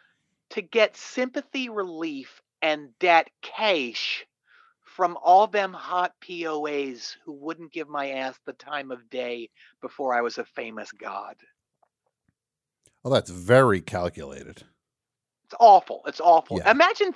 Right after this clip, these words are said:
Speaker 1: thinking that to yourself, let alone saying it to someone else.
Speaker 2: I can't.
Speaker 1: Sickening.
Speaker 2: It is.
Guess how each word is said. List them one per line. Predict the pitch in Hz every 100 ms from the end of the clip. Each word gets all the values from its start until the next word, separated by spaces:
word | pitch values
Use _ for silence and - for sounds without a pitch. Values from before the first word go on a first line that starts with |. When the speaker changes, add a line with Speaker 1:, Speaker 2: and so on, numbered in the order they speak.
| _
Speaker 1:
thinking | - 311 285 233
that | 190 151 -
to | 156
yourself, | 135 - 139 131
let | 151
alone | 147 139 135
saying | - - 190 165 151
it | 127 -
to | -
someone | 127 107 95
else. | - - - _ -
Speaker 2:
I | -
can't. | - - 76 - - _ _ _ _ _ _ _ _ _ _ _
Speaker 1:
Sickening. | - - - - - 107 104 _ _ _ _
Speaker 2:
It | 107 107
is. | 107 90 82 - -